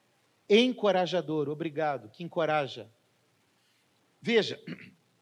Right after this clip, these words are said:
<clears throat> o nome Barnabé, no grego, é paraklesis, tá? O que que significa esse termo? É aquele que é chamado para o lado de outro a fim de ajudá-lo.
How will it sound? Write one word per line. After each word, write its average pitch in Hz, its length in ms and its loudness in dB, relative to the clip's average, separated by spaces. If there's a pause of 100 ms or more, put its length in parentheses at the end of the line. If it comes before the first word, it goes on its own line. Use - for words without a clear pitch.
<clears throat> - 680 -20
o 202 80 -8
nome 220 300 2
Barnabé, 135 760 -4 (540)
no 147 160 -8
grego, 131 560 -6
é 139 80 -10
paraklesis, - 1200 -8 (480)
tá? 123 220 -12 (640)
O - 40 -20
que 226 120 -10
que - 80 -16
significa 170 560 -8
esse 147 160 -14
termo? 95 400 -12 (580)
É 160 120 0
aquele 147 560 -4
que - 180 -10
é 170 80 -6
chamado 156 1000 -4
para 160 320 -2
o 135 120 -6
lado 160 400 0
de 131 160 -10
outro 147 540 -6
a 143 80 -2
fim 135 260 -14
de 123 120 -10
ajudá-lo. 117 500 -16